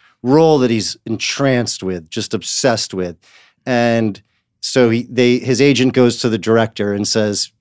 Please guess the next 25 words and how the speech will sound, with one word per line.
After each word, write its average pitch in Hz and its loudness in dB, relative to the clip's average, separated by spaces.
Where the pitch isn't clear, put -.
again, 127 0
indie, 175 4
indie 120 2
film. 165 4
So 127 0
Dylan 147 4
McDermott's 147 2
a 117 -2
big 107 0
deal. 113 2
And 131 2
so 139 4
we 131 0
got 139 2
Dylan 131 4
McDermott, 117 0
and 113 -2
the 107 -4
director, 120 0
some 120 0
indie 110 2
guy 110 4
or 107 2
whatever, 104 2
goes, 101 0